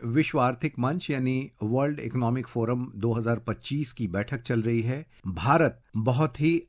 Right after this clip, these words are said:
अहम तरीके से इसमें साझेदारी कर रहा है। भारत के कई केंद्रीय मंत्री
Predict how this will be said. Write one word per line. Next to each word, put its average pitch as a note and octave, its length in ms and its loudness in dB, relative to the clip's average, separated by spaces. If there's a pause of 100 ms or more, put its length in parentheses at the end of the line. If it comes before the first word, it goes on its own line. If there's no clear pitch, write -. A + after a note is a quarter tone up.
(100)
अहम D#3 280 6
तरीके B2 420 0
से A#2+ 300 -2 (200)
इसमें B2+ 420 0 (160)
साझेदारी A#2+ 720 2
कर B2 180 0
रहा A#2+ 260 2
है। B2+ 220 0 (300)
भारत A#2+ 380 0
के B2+ 300 2 (220)
कई G3 200 8
केंद्रीय C3+ 460 2
मंत्री B2+ 520 0